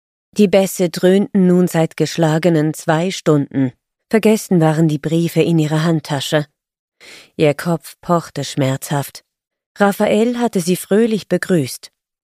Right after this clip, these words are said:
Als er ihren Blick bemerkte, drehte er die Musik etwas leiser.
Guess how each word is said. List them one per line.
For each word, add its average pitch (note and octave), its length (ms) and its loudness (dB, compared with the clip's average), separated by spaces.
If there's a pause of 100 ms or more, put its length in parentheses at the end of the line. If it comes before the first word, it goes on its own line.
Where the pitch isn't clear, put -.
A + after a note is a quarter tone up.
(500)
Als G3 220 -2
er G3+ 120 -2
ihren F#3 300 0
Blick A3+ 240 -2
bemerkte, E3 640 -2
drehte F#3+ 340 -2
er F3 140 2
die E3 120 -2
Musik E3 440 -4
etwas - 400 -8
leiser. C#3+ 400 -6